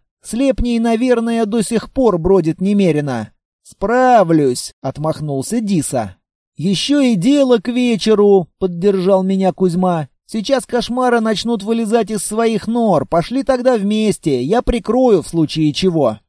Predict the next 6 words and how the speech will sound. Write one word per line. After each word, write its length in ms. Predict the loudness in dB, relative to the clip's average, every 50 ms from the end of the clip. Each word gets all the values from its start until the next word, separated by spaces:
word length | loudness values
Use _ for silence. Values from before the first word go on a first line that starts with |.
| _ _
"А 240 | -6 -2 -2 0 -2
чипы?" 800 | -2 -4 -2 -2 0 2 0 0 0 0 0 0 0 0 -2 -2 -6 _
спросила 760 | _ -18 -10 -6 -4 -4 -4 -4 -4 -6 -2 0 0 0 0 0
Анна. 400 | -2 -2 -2 -2 -2 -2 -4 -6 -8 _ _ _ _ _ _ _
"Я 320 | -4 0 2 4 4 4
пойду", 600 | 4 4 2 2 4 2 2 2 2 0 -2 -6